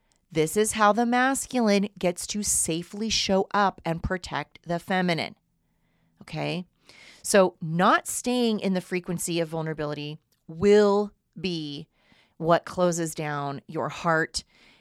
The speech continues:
and your income faster than anything else, okay? And I can say this more than confidently.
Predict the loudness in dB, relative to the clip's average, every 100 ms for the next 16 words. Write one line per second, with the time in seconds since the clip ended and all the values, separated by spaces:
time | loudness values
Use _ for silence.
0 | _ -6 -4 -4 -6 -4 -2 -2 -2 -2
1 | -2 -2 -2 -4 -10 _ _ -4 -2 -2
2 | -4 -4 -2 -2 -4 -4 -4 -4 -8 -8
3 | -8 -10 -10 -12 -10 -8 -8 -10 -12 -8
4 | -6 -6 -6 -4 -2 -2 -4 -10 _ -4
5 | 0 0 0 2 2 2 2 0 -4 _
6 | -8 0 6 8 10 8 2 0 -2 -2
7 | -4 -6 -8 -10 -12